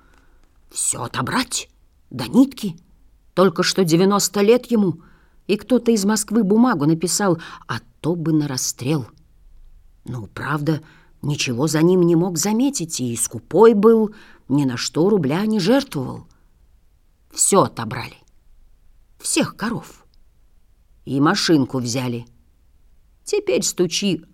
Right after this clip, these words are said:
хоть об стол. А на медни дел милосердия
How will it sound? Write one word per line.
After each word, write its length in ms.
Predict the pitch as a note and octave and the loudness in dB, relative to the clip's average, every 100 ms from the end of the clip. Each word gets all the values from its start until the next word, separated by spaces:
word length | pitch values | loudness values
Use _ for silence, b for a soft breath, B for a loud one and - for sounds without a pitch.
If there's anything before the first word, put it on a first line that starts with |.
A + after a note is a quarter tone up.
| _ | _
хоть 340 | - C3+ - - | -8 -6 -6 -8
об 220 | - - | -12 -10
стол. 360 | - - G#2+ - - _ _ _ _ _ _ _ _ _ _ _ _ _ | -8 -8 -12 -14 -20 _ _ _ _ _ _ _ _ _ _ _ _ _
А 140 | B2+ C#3 | -4 0
на 160 | D3 | 4
медни 640 | D3 F3 C#3+ D3 D3+ C#3 b b b b _ - | 4 4 4 4 4 2 b b b b _ -14
дел 300 | A#2+ D#3+ D#3 | 0 4 6
милосердия 880 | D3+ C#3+ - - F#3+ C#3 C3 A#2+ | 6 4 0 2 2 2 -2 -4